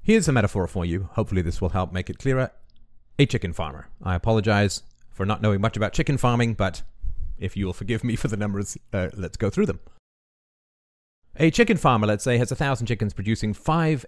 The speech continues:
eggs a week, so he gets five thousand eggs per week. Ah, he discovers one day, if he gives them more room,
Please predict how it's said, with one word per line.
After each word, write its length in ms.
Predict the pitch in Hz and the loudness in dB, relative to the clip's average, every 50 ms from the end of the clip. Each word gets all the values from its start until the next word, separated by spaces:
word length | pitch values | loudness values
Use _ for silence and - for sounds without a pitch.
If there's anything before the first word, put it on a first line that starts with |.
| - | 0
eggs 200 | 127 135 123 104 | 2 2 2 2
a 60 | - | 0
week, 200 | 117 98 87 - | 0 0 -2 -2
so 100 | - 107 | -6 -6
he 20 | 101 | -4
gets 140 | 107 101 - | -4 -6 -2
five 260 | - 127 123 123 110 | 0 2 2 2 2
thousand 480 | - - 104 104 101 98 113 104 - | 2 2 2 2 2 0 -2 -4 -2
eggs 380 | 95 90 92 87 - - - - - - - - - _ _ _ _ - - - | -2 -2 -2 -4 -6 -8 -6 -4 -6 -6 -6 -12 -20 _ _ _ _ -20 -10 -2
per 160 | - 104 120 | 0 2 2
week. 240 | 185 240 233 - - - _ _ _ _ _ _ _ _ _ _ _ _ _ _ _ _ _ _ _ - - | 2 2 0 -4 -8 -16 _ _ _ _ _ _ _ _ _ _ _ _ _ _ _ _ _ _ _ -2 2
Ah, 320 | 127 147 143 135 123 98 | 4 4 4 4 4 2
he 100 | 82 123 | 2 0
discovers 460 | 117 107 110 - - 135 123 117 101 117 | 0 -2 -2 0 0 2 2 2 2 2
one 160 | 117 117 113 | 2 2 2
day, 240 | 107 107 98 92 - - | 4 2 2 0 2 4
if 260 | - - - - - | 4 4 4 4 2
he 100 | 190 196 | 2 2
gives 260 | 151 202 208 165 147 | 4 4 2 2 2
them 120 | - 190 170 | 2 4 4
more 260 | 165 165 165 156 143 | 6 6 6 6 6
room, 440 | 170 254 330 302 214 196 214 240 | 4 4 4 2 2 0 -2 -4